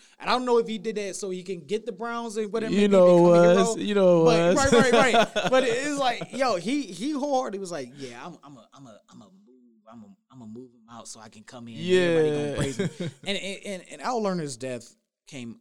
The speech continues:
Speaker 1: unexpected. Like, it really did.
Speaker 2: Yeah.
Speaker 1: And that was the downside of the Browns as well because,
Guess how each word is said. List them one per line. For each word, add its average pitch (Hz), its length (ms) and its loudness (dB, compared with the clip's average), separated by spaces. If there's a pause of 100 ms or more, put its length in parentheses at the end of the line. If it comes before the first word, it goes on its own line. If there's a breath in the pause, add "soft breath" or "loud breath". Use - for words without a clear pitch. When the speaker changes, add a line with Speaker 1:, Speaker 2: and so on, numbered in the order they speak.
Speaker 1:
unexpected. - 720 -16
Like, 101 100 -20
it 107 120 -20
really 127 320 -12
did. 110 300 -14 (200)
Speaker 2:
Yeah. 110 280 -12
Speaker 1:
And 131 420 -12 (200)
that 123 140 -16
was 127 280 -12
the 120 120 -20
downside 113 680 -16
of 104 140 -20
the 110 60 -20
Browns 107 380 -18
as - 20 -18
well 147 160 -16
because, 110 540 -18